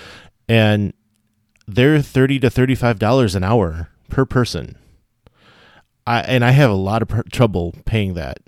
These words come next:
for one hour of fun. As much as I love doing escape rooms, that's a lot of money for one hour of fun. Um, I can go spend twelve dollars for a movie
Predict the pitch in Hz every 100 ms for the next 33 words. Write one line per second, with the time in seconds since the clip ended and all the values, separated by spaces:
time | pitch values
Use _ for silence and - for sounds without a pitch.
0 | _ - 110 92 101 101 107 95 92 87
1 | - 101 82 80 - - 104 104 120 135
2 | 156 127 120 110 107 92 110 107 95 -
3 | 101 - 135 127 - 107 107 85 90 110
4 | 110 110 104 104 104 92 87 82 - 92
5 | 92 98 98 98 95 92 87 - 95 80
6 | 82 - - - - - - _ - 95
7 | 90 - 110 120 104 107 98 90 - -
8 | - - 104 95 113 95 101 110 104 92
9 | - 95 95 85 104 87 82 80